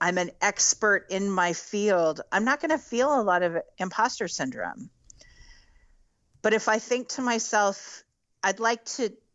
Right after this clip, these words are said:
I'd like to take up a little more space in the world. I'd like to expand my message. I'd like to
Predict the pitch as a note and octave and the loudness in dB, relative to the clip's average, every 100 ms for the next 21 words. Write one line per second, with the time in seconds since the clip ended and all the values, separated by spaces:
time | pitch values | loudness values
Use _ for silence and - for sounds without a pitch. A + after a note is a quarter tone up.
0 | _ G3+ A#3 B3 C4 - A#3+ A3+ A3 G#3 | _ -2 -2 -2 -2 -2 0 -2 0 2
1 | G3 G3 F#3 - G3 F#3+ - F#3 E3 D#3 | 2 2 0 0 0 0 -2 -2 0 2
2 | D3+ E3 G3 G#3 G#3 B3+ G3+ - - - | 2 2 2 0 -2 -2 -2 0 -2 0
3 | G3 G3+ G#3 F#3+ F3 - D3+ B2 D#3+ E3 | 2 2 2 2 2 2 0 -2 -4 0
4 | G3 A3 - C4 G3+ | 0 0 0 0 0